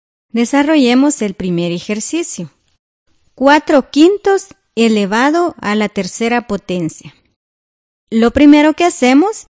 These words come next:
elevar el numerador y el denominador al exponente indicado. Cuatro al cubo, cinco al cubo. Escríbalo. Luego desarrollamos la potencia.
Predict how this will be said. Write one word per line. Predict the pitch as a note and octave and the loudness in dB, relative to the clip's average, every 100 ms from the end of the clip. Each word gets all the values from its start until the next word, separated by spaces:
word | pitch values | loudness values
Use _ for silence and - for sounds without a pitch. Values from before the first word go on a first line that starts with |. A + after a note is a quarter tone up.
| _ _ _ | _ _ _
elevar | G3+ G#3+ B3 B3+ C4 C4+ - | -2 0 2 2 2 0 -2
el | G3 F#3+ | -2 0
numerador | F#3+ F#3 F3+ F3+ G#3+ C4 | 0 0 -2 -2 0 2
y | C#4 | 2
el | C#4+ | 2
denominador | C#4+ C#4+ C#4+ D4 D#4 D4 C4 D4+ - | 4 4 6 6 6 4 0 -2 -6
al | - G#3 | -4 -4
exponente | G3 - F#3 F#3+ G3 F#3+ G3+ | -4 -6 -4 0 0 0 0
indicado. | G#3 A3 - C4+ G#3+ D#3+ - _ _ _ _ _ _ | 0 -2 -2 0 0 -2 -8 _ _ _ _ _ _
Cuatro | - G#3 F#3+ - G#3+ | -2 0 0 -2 0
al | A3+ B3 | 0 -2
cubo, | - D4 C#4+ D4+ A4 G#4+ _ _ _ _ | 0 4 4 2 -2 -6 _ _ _ _
cinco | - - - C#4+ F4 F#4 F#4 F#4 - | -12 -8 2 4 4 2 0 0 -2
al | G3 G3 - | -4 -4 -4
cubo. | - A3+ E3+ C#3 - _ _ _ _ - | 0 0 0 -6 -14 _ _ _ _ -10
Escríbalo. | F#3 - - B3+ G3+ C#3 E2+ C#3 _ _ _ _ _ _ _ _ _ _ _ - | -8 -6 -2 0 0 -2 -10 -16 _ _ _ _ _ _ _ _ _ _ _ -4
Luego | A3+ B3 A#3+ B3 D#4+ | 2 4 4 4 4
desarrollamos | C4+ - G#3 B3+ B3+ G3+ G3 G#3 | 2 2 2 2 2 2 0 0
la | A3 | -2
potencia. | C4 C4+ F4 G#4+ - G#3 | -2 0 0 0 -2 -4